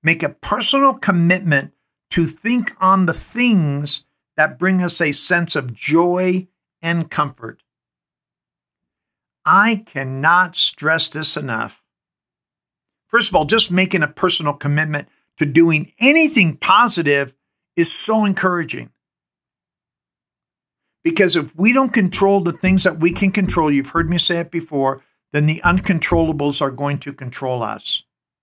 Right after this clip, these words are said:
So we need to make a commitment to think on the things that bring us a sense of joy and comfort. Let it be a choice and choose right.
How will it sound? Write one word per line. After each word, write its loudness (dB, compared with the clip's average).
So 0
we 0
need 0
to 0
make 2
a 0
commitment 0
to 0
think -2
on 0
the 2
things -2
that -4
bring 2
us -2
a -4
sense 0
of -8
joy 0
and -6
comfort. -4
Let 2
it -8
be 2
a 4
choice 2
and -2
choose 0
right. 0